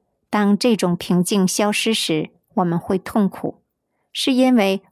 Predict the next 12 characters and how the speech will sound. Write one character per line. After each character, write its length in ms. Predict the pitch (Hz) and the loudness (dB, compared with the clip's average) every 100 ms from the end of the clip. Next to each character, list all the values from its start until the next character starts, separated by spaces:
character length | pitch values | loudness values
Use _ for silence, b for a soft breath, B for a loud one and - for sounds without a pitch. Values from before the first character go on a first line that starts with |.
| - | -2
我 100 | 190 | 0
们 160 | 180 | 0
去 300 | 185 - 202 | -2 0 0
执 280 | 175 - 185 | 0 0 -2
着 200 | 190 165 | -2 -4
它。 400 | 165 - 156 175 _ _ _ _ _ _ _ _ _ _ | -4 -8 -10 -12 _ _ _ _ _ _ _ _ _ _
根 160 | 233 226 | 2 2
据 180 | 233 202 | 4 2
佛 240 | - 196 | 2 -2
陀 240 | 196 185 | -2 -4
所 180 | 185 - | -2 -2
言， 400 | 160 151 - 220 | -4 -4 -8 -10